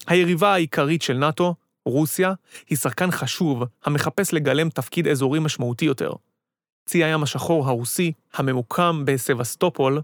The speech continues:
מחזיק במאחז ימי קבוע בטרטוס שבסוריה, והוא מורכב בדרך כלל משתי צוללות, ארבע כלי שטח, שבע אוניות נחיתה אמפיביות ושולות מוקשים.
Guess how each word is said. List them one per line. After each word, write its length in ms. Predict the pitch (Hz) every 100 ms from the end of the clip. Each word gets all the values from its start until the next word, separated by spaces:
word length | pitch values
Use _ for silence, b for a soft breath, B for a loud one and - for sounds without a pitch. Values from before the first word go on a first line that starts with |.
| - -
מחזיק 340 | 160 160 208 175
במאחז 500 | 165 139 127 170 139
ימי 200 | 127 151
קבוע 460 | - 127 165 190
בטרטוס 600 | 165 131 127 123 - 170 -
שבסוריה, 560 | 135 117 - 143 - - _ _ _ -
והוא 120 | 135
מורכב 360 | 123 - 185 147
בדרך 340 | 139 156 -
כלל 240 | 175 180 170
משתי 300 | 127 - 151
צוללות, 520 | 135 120 165 185 - _ _ -
ארבע 220 | 165 143
כלי 180 | - 123
שטח, 480 | - 165 175 156 - _ _
שבע 240 | - 170 139
אוניות 440 | 120 131 151 -
נחיתה 440 | 127 131 120 160 131
אמפיביות 560 | 117 175 196 196 - _ _ -
ושולות 400 | 135 180 131 135
מוקשים. 300 | 123 -